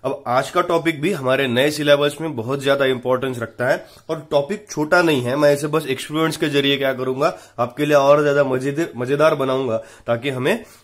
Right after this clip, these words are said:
और अच्छे से समझ में आ जाए। मैं जितना बताऊंगा आपने उतना ही कर लिया तो भी आपको angle of contact बहुत ही डिटेल में समझ में आ जाएगा, लेकिन मैं थोड़ा सा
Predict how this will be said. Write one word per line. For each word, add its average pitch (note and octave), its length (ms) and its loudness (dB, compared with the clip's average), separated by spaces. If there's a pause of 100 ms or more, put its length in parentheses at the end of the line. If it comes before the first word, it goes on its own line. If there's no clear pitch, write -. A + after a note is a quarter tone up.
और B2+ 160 2
अच्छे B2+ 320 -8
से E3+ 140 -2
समझ C3 300 -2
में B2+ 140 -2
आ A2 120 0
जाए। G2 220 -8 (240)
मैं C#3 160 4
जितना D#3+ 280 0
बताऊंगा D3+ 500 4
आपने D3+ 260 0
उतना C#3+ 300 0
ही E3+ 140 4
कर C3+ 160 0
लिया D#3+ 260 2 (400)
तो C#3+ 80 -2
भी D3+ 100 -2
आपको E3 340 4
angle C3 260 0
of D3 100 4 (100)
contact C#3 340 -4
बहुत B2 260 -8
ही F3+ 60 -4
डिटेल B2 340 -2
में D3 100 2
समझ A#2 260 -2
में D#3 200 -4
आ A#2+ 160 -2
जाएगा, A2+ 340 0
लेकिन A#2+ 260 0
मैं F3 200 2
थोड़ा G3+ 440 4
सा C3+ 180 0